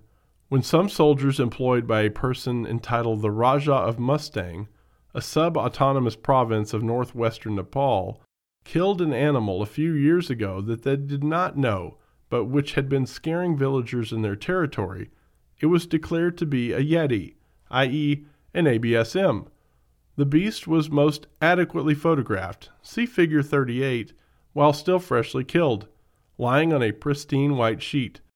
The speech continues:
Later, it was carefully skinned with its extremities complete and was shipped with its boiled skull to Kathmandu.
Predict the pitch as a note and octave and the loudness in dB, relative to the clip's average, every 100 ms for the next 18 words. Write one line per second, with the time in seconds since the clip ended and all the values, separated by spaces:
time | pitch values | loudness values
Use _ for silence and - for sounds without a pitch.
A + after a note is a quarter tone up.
0 | _ _ _ _ _ _ _ _ - B2+ | _ _ _ _ _ _ _ _ -6 0
1 | B2+ D3 G3 F3+ _ E3+ F3 E3+ - E3+ | 2 2 0 -4 _ -2 -2 -2 -2 -2
2 | F3 F#3+ F#3 - C#3 B2 B2+ B2+ B2+ A#2+ | 0 -2 -2 0 2 2 0 -2 -6 -10
3 | - - E3 F3 E3 D#3+ - C#3+ A#2 - | -12 -4 0 0 0 -2 -6 -6 -6 -4
4 | E3 F3 - _ C3 B2+ B2+ - D#3+ E3 | -4 -4 -8 _ -4 -2 -4 -4 -4 -4
5 | C#3 B2+ A#2+ A#2 A2+ A#2+ D3 D#3 - A#2+ | -4 -2 -2 -4 -4 0 0 0 -4 -4
6 | G#2+ A2 D3 - A2+ G#2+ G#2+ A2 D3+ D#3+ | -2 -2 -4 -2 -2 -2 -2 0 0 0
7 | G2 | -2